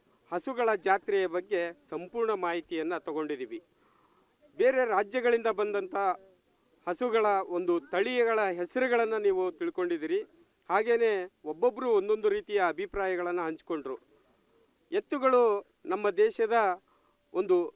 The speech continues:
ದೇವರ, ದೇವರಿಗೆ ಸಮಾನವಾಗಿ ನಾವು ಕಾಣ್ತಾ ಇದ್ದೇವೆ ಹಸುಗಳನ್ನು ಮತ್ತು ಎತ್ತು ಕ-, ಎತ್ತು ದನ ಕರಗಳನ್ನು. ಅವುಗಳನ್ನು ಯಾವುದೇ ಕಾರಣಕ್ಕೂ ಕಸಾಯಖಾನೆಗೆ ಕೊಡಬೇಡಿ. ಹಾಗೇನೆ ಅವು ಇರುವಷ್ಟು ದಿವಸ ನಮಗೆ ದುಡಿದು ಅನ್ನವನ್ನು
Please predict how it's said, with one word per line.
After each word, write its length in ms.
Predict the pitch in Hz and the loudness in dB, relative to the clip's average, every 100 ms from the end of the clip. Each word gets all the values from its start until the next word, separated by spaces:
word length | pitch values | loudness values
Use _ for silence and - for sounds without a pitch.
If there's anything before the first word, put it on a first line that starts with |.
| 143 135 | -8 2
ದೇವರ, 340 | 220 247 240 233 214 160 | 6 6 4 2 0 -2
ದೇವರಿಗೆ 560 | 170 254 269 247 240 185 | 2 2 2 0 -2 -6
ಸಮಾನವಾಗಿ 680 | - 185 226 247 233 220 214 | -6 0 2 4 4 2 0
ನಾವು 240 | 208 190 | 0 -2
ಕಾಣ್ತಾ 380 | - 185 185 196 | 0 -2 -2 -4
ಇದ್ದೇವೆ 460 | 180 170 185 185 180 | -4 -2 -2 -4 -6
ಹಸುಗಳನ್ನು 840 | - _ 165 220 208 196 190 190 | -14 _ -8 -2 0 0 0 -4
ಮತ್ತು 500 | 185 - 175 165 160 _ 151 | -6 -6 -6 -6 -10 _ -14
ಎತ್ತು 260 | 160 196 | -8 -8
ಕ-, 280 | 170 180 160 | -4 -4 -4
ಎತ್ತು 540 | 165 - 214 202 190 | -6 -2 2 2 2
ದನ 140 | 156 175 | -2 -4
ಕರಗಳನ್ನು. 680 | 180 175 165 160 143 165 220 _ _ _ _ | -4 -4 -4 -6 -6 -6 -8 _ _ _ _
ಅವುಗಳನ್ನು 800 | 190 233 240 240 240 233 185 190 _ _ 156 | 2 2 4 2 2 2 2 -4 _ _ -2
ಯಾವುದೇ 360 | 180 214 220 | 0 4 4
ಕಾರಣಕ್ಕೂ 540 | 196 202 196 - 196 175 | 4 0 0 0 -2 -2
ಕಸಾಯಖಾನೆಗೆ 1080 | 160 - 214 220 214 202 196 185 190 160 - _ | -6 -4 -2 0 -2 -2 0 0 0 -2 -10 _
ಕೊಡಬೇಡಿ. 500 | 160 185 202 175 180 - _ _ _ | -4 2 4 4 2 0 _ _ _
ಹಾಗೇನೆ 340 | 180 208 240 247 | 0 2 4 4
ಅವು 460 | 220 208 196 151 - _ _ - | 4 6 4 2 -10 _ _ -12
ಇರುವಷ್ಟು 640 | 170 254 294 277 - 277 | -2 4 6 6 4 -6
ದಿವಸ 260 | 226 240 240 262 202 202 - | -4 -4 2 2 2 0 -4
ನಮಗೆ 360 | 185 196 185 | 2 4 4
ದುಡಿದು 320 | 175 233 220 226 | 2 0 4 4
ಅನ್ನವನ್ನು 760 | 190 220 214 214 208 180 | 6 4 2 2 0 -2